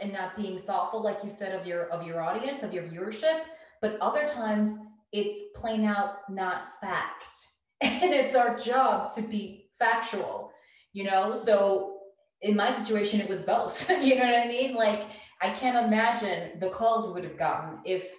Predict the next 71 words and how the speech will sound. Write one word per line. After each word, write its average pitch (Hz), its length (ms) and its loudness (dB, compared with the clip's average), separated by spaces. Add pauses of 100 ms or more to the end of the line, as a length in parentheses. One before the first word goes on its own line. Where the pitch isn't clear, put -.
you 190 140 -10
know, 180 300 0
we 185 80 -2
would 180 160 -4
have 180 60 -4
referred 180 460 -6
to 185 180 -2
Puerto 185 180 -6
Ricans 180 280 -4
as 175 140 -4
refugees 180 680 -4 (120)
and 175 440 -4 (140)
referred 180 440 -6
to 185 160 -6
Puerto 185 240 -6
Rico 175 260 -4
as 170 140 -2
an 175 80 -8
island 185 340 -4
nation 214 340 -6
on - 120 -6
air. - 280 -12 (380)
Like, 196 260 0 (960)
it - 140 -6
just, 214 320 0
it 190 80 -6
would 196 120 -2
have 208 100 -2
been 220 100 0
a - 20 -4
nightmare - 460 -4 (140)
and 196 80 -8
it 185 40 -2
would 196 100 0
have 214 60 -2
been 226 160 0
a - 40 -4
problem. - 500 -2 (160)
And 185 140 -4
that's 196 180 -2
how 240 60 -6
you 226 140 -4
lose 208 220 -2
your 202 140 -4
viewers' 185 320 -6
trust, 202 440 -6
you 185 100 -8
know? 214 300 -2 (540)
And 190 340 -2
this 190 200 -6
is 202 180 -8
not 196 180 -2
the 190 60 -6
time 202 280 -4
where 190 100 -6
we 185 120 -4
can 185 120 -8
afford 175 340 -6
to 160 80 -10
do 160 80 -8
that. - 240 -6
We 185 80 0
can 202 120 -2
never 240 300 6
afford 185 260 -2
to 165 80 -6
do 147 80 -2
it, - 160 -8
but - 80 -8
especially - 480 -2
now. - 300 -10